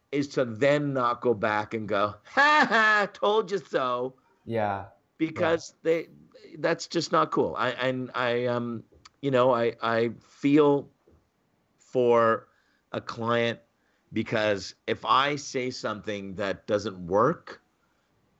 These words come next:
Speaker 1: there I have other clients. If,
Speaker 2: Yeah.
Speaker 1: if they approve something that doesn't work, they don't have another job.
Speaker 2: Yeah.
Speaker 1: So they have more on the line than I have
Speaker 2: Yeah.
Speaker 1: on the line, than
Speaker 2: Hmm.
Speaker 1: we have on the line. And,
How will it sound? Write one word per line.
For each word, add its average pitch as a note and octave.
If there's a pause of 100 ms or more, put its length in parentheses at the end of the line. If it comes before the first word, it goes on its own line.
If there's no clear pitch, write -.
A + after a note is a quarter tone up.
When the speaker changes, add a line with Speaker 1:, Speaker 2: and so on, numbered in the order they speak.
(120)
Speaker 1:
there A2
I G#2
have G2+
other E2+
clients. B1+ (440)
If, A2
Speaker 2:
Yeah. G2 (140)
Speaker 1:
if B2
they C3
approve D3
something G#2+
that F2+
doesn't F2+
work, F2+ (720)
they A2
don't E3+
have B2
another E2+
job. G1+ (600)
Speaker 2:
Yeah. G#2+ (640)
Speaker 1:
So B2
they C3+
have C3+
more A2+
on G#2
the F#2
line D#2+ (100)
than E2+
I D#2
have D#2
Speaker 2:
Yeah. -
Speaker 1:
on B1+
the B1
line, C2+
than F2+
Speaker 2:
Hmm. G#2
Speaker 1:
we E2+
have D2
on C2
the C#2+
line. F#2 (440)
And, B2+